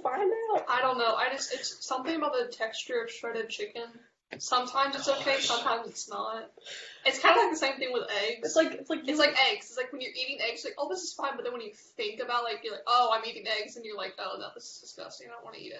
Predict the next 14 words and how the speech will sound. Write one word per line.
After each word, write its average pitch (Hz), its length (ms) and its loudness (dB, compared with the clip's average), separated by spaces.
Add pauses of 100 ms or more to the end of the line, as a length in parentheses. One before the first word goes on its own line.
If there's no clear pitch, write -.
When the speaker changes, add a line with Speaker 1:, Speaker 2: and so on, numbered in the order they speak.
Speaker 2:
eggs." - 240 -14 (2500)
Speaker 1:
She 330 60 -2
doesn't 277 240 0
like 233 180 2
eggs 214 260 -2
either. - 320 -12 (440)
Speaker 2:
I, 277 280 4
I 269 40 -4
mean, 269 240 -6
okay, - 280 -8
I 226 200 2
will 285 140 -2
eat 285 200 -4
eggs. - 580 -2